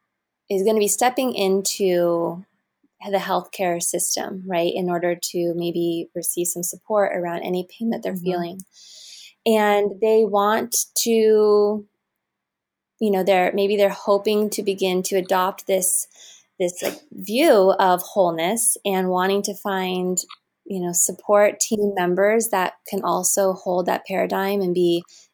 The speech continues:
Speaker 1: interested in their experiences individually and their story, um, and take that time. I mean, it's, it's
Speaker 2: Mm-hmm.
Speaker 1: hard, Crystal. <laughs> Like, I,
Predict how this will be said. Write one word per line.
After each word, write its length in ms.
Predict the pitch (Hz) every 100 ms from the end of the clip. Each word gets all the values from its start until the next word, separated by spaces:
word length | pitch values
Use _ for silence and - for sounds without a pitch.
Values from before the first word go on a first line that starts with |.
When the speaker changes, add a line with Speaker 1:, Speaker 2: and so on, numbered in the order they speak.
| -
Speaker 1:
interested 580 | 196 196 190 - 202 196
in 540 | - 185 175 170 175 _ _ _ _ _
their 240 | 185 185
experiences 800 | 190 - 202 202 208 208 226 214
individually 880 | 190 175 185 190 202 196 196 196 196
and 380 | 190 170 170 170
their 160 | 185 185
story, 800 | - 202 196 190 190 190 190 185
um, 400 | - 185 175 170 175
and 140 | 185
take 220 | - 196
that 180 | - 185
time. 500 | - 202 190 170 170 -
I 60 |
mean, 180 | 202 208
it's, 380 | - 240 240 - - _ _ _ _ _ _ _
it's 180 | 262 -
Speaker 2:
Mm-hmm. 180 | - 196
Speaker 1:
hard, 420 | 196 240 180 - -
Crystal. 480 | - - - - 214 254
<laughs> 80 |
Like, 160 | 254 233
I, 480 | - 220 220 220 214